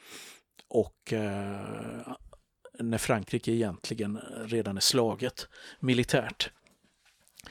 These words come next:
Men, och går till anfall då mot franska positioner i Alperna. Men, eh, den fransk-, italienska armén var ju inte så där speciellt kapabel under, under kriget och lyckades inte åstadkomma så där mycket,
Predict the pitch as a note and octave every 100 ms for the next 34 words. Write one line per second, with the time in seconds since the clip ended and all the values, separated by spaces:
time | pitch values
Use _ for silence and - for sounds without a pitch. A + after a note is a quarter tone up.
0 | - - - C3 A#2+ A#2 A#2+ C3 A#2 A#2+
1 | - C3+ A#2 F#2+ B2 C3 A2+ A2 - A#2+
2 | G#2 - - - - B2 G2 G#2 A2+ A2
3 | - B2 B2+ - - - - B2+ A2+ A2
4 | A2 G#2 G#2 G#2+ - A#2 - - D3 B2+
5 | B2+ B2+ G#2+ - C#3 C3+ G#2+ A2 A2+ G#2+
6 | - A2 G#2 - B2 A#2+ G2+ A#2 - A#2+
7 | G#2 A2+ C3+ A2 G#2+ G2 - - - -
8 | A2+ G#2+ - G#2+ G2 G#2+ B2 A#2 G#2+ -
9 | A#2 - B2 A2+ A#2+ - - - A2+ A2
10 | - B2 G#2+ A2+ - - A2+